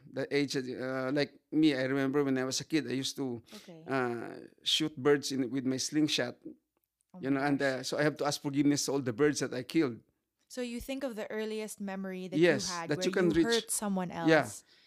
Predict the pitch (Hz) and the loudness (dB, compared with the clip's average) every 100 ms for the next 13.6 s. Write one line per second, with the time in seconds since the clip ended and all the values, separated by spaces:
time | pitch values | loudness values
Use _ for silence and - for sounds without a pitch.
0 | _ _ _ _ - 208 220 262 220 - | _ _ _ _ 6 6 8 6 6 2
1 | - 180 190 208 175 185 - 175 - 165 | -4 0 2 2 2 2 2 0 0 2
2 | 160 151 147 - - _ _ _ _ 143 | 4 4 2 0 -6 _ _ _ _ -6
3 | 139 123 98 - 180 156 202 180 131 110 | -4 -4 -4 4 6 8 6 6 2 -2
4 | - 131 120 - 226 - _ _ _ _ | -6 -2 -2 -2 -6 -6 _ _ _ _
5 | _ _ - 147 143 131 143 175 160 151 | _ _ 0 2 4 4 6 6 6 4
6 | 143 139 135 135 151 135 147 160 - 170 | 2 -2 -6 -2 0 2 2 2 4 2
7 | 151 160 151 156 156 151 135 135 170 170 | 4 2 2 2 2 0 0 0 -2 -4
8 | - - - 131 147 - 143 147 156 165 | -10 -20 -6 0 2 0 -2 0 2 2
9 | 160 135 131 147 156 139 127 156 139 131 | 0 -2 2 6 6 4 2 -2 -4 -4
10 | 131 131 135 - 143 165 156 - - - | -4 -4 -4 -2 2 2 2 -4 -12 -20
11 | _ 139 135 139 135 143 147 127 127 - | _ -4 -2 0 2 2 0 -4 -2 0
12 | 147 156 147 139 135 - - 151 143 143 | 2 2 2 2 -2 -10 -8 -6 -2 4
13 | 156 156 - 139 135 | 4 4 2 0 -4